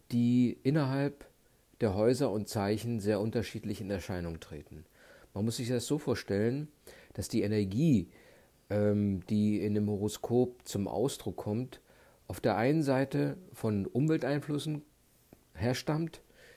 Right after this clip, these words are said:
die von außen nach innen drängen, auf das Individuum drängen.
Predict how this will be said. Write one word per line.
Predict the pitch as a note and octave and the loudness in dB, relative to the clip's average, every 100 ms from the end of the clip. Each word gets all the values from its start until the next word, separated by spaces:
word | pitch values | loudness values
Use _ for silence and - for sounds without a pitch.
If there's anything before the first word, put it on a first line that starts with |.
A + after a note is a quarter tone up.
| - | -6
die | A2 | -2
von | A2+ | -2
außen | E2 F#2+ B2 C3 | 2 2 2 2
nach | G#2+ G2 | 0 0
innen | A2 C3+ E3+ E3 | 0 2 2 2
drängen, | B2 B2+ D3 E3 D#3+ | 0 0 0 -4 -4
auf | - A2+ | -4 0
das | C3+ A#2 | 0 0
Individuum | B2+ A#2 G#2 B2 D3+ C3+ D3 D#3+ D#3 - - - | 0 2 2 2 2 2 2 -2 -4 -18 -20 -8
drängen. | A2+ A2+ C3+ D#3+ F3+ | -2 0 2 0 -2